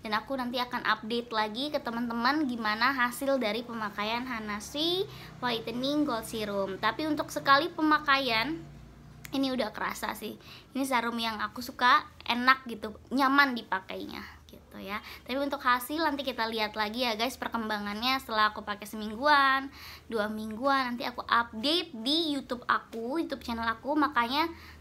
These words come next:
kamu subscribe dulu supaya nggak ketinggalan video-video aku. Kamu boleh follow Instagram aku di at anis kencana. Biasanya aku update juga pemakaian, eh, skincare-skincare aku di sana. Jadi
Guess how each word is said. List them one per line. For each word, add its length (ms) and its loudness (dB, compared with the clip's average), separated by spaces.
kamu 600 2
subscribe 560 0
dulu 240 -2
supaya 280 2
nggak 240 0
ketinggalan 440 -2
video-video 560 -4
aku. 320 -6
Kamu 160 4
boleh 280 6
follow 200 2
Instagram 520 -2
aku 120 -4
di 80 -8
at 200 0
anis 200 -4
kencana. 440 -4
Biasanya 400 -4
aku 120 -8
update 560 0
juga 240 -4
pemakaian, 800 -2
eh, 160 -4
skincare-skincare 960 -6
aku 480 -2
di 120 -6
sana. 440 -8
Jadi 360 -8